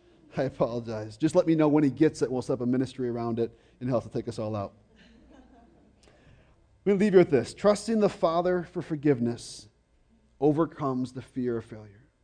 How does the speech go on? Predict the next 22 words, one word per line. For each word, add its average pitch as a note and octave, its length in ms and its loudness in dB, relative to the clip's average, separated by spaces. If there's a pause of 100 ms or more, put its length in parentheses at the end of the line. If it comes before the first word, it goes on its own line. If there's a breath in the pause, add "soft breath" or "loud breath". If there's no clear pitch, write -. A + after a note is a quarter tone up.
(1000)
That C3 100 -8
may D3 100 0
sound E3 260 -6
simple, E3 300 -4
but A#2 80 -10
we B2 100 -6
really D3+ 140 -2
think D#3 200 -8
about A#2 300 -10
that, A2+ 140 -12
there's A2+ 140 -14
a - 20 -14
lot A#2+ 180 -6
of A#2+ 80 -14
truth A2+ 260 -16
there. G#2 200 -20 (680)
Trusting F#3 640 -2
in D3+ 140 0
God C#3 320 -2
the D#3 80 -6
Father C3+ 520 -4
for, B2 160 -14